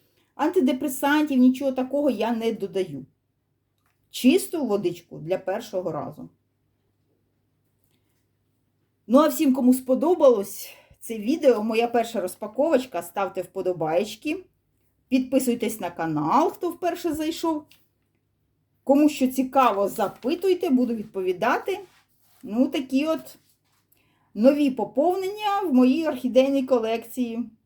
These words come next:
Сподіваюсь, що вам сподобалось. Всім гарного дня, всім до побачення.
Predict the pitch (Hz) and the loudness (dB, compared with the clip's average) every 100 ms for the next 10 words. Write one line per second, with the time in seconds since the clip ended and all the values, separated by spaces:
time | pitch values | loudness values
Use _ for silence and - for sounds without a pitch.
0 | _ - - 196 196 262 370 - 233 233 | _ -20 -6 -4 0 2 0 -2 -2 0
1 | 302 - 208 208 196 202 196 - _ _ | 0 -4 -6 -4 -2 -2 -4 -12 _ _
2 | _ _ _ _ - 254 240 - 226 214 | _ _ _ _ -4 2 4 4 2 0
3 | 220 214 190 185 175 196 202 277 427 - | -2 -4 -2 -2 -4 -4 0 0 -2 -10
4 | _ _ _ _ _ _ _ _ - 190 | _ _ _ _ _ _ _ _ -16 -10
5 | 190 254 269 254 403 440 254 190 151 | 2 2 2 0 0 0 -8 -6 -8